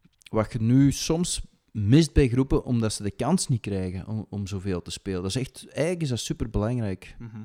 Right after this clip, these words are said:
Speaker 1: Ehm, en een ander ding is, ehm, ja, die allereerste plaat is zeker daar zaten, weet je wat,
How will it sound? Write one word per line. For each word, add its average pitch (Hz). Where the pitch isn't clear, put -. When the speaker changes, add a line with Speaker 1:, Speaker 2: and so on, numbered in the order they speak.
Speaker 1:
Ehm, 95
en 104
een 104
ander 151
ding 170
is, -
ehm, 117
ja, 120
die 120
allereerste 185
plaat -
is -
zeker 143
daar 131
zaten, 123
weet 147
je -
wat, 170